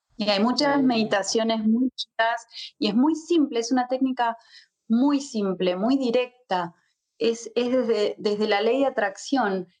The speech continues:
Speaker 1: Es, es súper, súper directa y súper simple y cada uno lo puede hacer como se le cante porque no tiene una forma y siempre genera algo positivo. Porque el estar pidiendo constantemente positivo genera positivo.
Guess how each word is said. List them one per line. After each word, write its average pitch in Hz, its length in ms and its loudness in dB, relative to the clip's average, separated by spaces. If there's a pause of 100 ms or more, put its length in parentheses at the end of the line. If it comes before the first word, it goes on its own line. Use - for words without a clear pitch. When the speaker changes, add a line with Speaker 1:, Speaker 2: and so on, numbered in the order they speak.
Speaker 1:
Es, - 360 -6
es - 320 -4
súper, 294 360 0
súper 285 320 0
directa 233 440 0
y 247 60 -2
súper 240 300 -2
simple 277 360 2
y 226 60 -4
cada 254 180 0
uno 277 280 4
lo 202 180 -2
puede 233 220 2
hacer 226 300 -4
como 208 380 0
se - 200 -6
le 185 140 0
cante 240 440 0
porque 180 300 -4
no 190 140 2
tiene 254 220 2
una 196 220 0
forma 202 500 0 (680)
y 196 180 -2
siempre 285 420 0
genera 233 340 0
algo 233 220 0
positivo. 185 640 -4 (360)
Porque 175 220 0
el 202 80 -2 (120)
estar 285 400 -2
pidiendo 269 500 2
constantemente 226 720 -2
positivo 302 520 0
genera 269 300 0
positivo. 233 480 -2